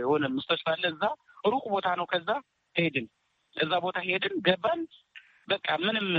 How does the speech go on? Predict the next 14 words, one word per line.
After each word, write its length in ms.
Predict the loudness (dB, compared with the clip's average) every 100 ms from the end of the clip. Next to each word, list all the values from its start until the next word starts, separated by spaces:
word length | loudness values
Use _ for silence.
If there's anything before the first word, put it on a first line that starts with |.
| 2 -2 -10 -8 -2
ልትገባበት 600 | -2 2 2 2 0 -2
የማትችል 540 | 0 0 -2 -4 -4
ነገር 240 | -2 0 0
ማለት 240 | 0 -2
ነው። 100 | 0
ያ 80 | 0 0
ሁሉ 240 | -2 -2 -2 -2 -8 _ _
ተራ 160 | -2 -2
አልደርሰው 380 | -2 -4 -2 -2
ብሎ 160 | 0 -2 -4 _ _ _ _
የቆመበት 480 | -2 0 0 0 0
ቦታ 220 | 0 0 2
ላይ 120 | 0 0
ነበረ 300 | -2 0